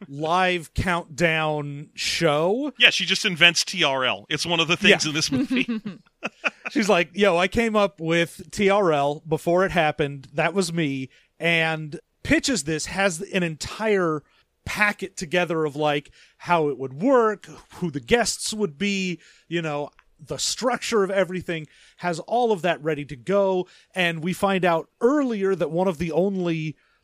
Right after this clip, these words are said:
Speaker 1: like, really successful programs on their channel was also her idea that they just stole.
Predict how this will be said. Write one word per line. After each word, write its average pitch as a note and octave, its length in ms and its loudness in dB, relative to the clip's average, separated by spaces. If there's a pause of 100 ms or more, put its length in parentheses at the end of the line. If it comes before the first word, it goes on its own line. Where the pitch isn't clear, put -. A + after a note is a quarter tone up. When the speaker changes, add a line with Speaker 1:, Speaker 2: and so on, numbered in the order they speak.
Speaker 1:
like, D3 200 0
really F3+ 440 0
successful D#3+ 680 -2
programs D#3+ 920 0
on E3+ 240 0
their D#3 180 2
channel D3+ 560 -4 (180)
was D#3+ 300 -2
also E3 480 0
her D3+ 240 0
idea C#3 460 -2
that B2+ 220 -4
they E3 140 2
just - 460 -4
stole. C3 600 0